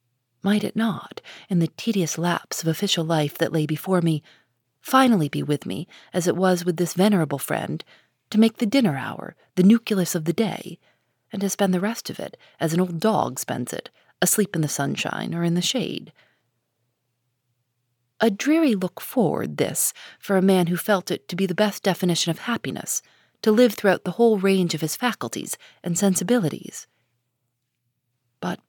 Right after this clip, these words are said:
all this while, I was giving myself very unnecessary alarm.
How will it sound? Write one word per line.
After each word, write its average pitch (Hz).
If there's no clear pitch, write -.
all 170
this 202
while, 220
I 175
was 165
giving 196
myself 165
very 214
unnecessary 156
alarm. 156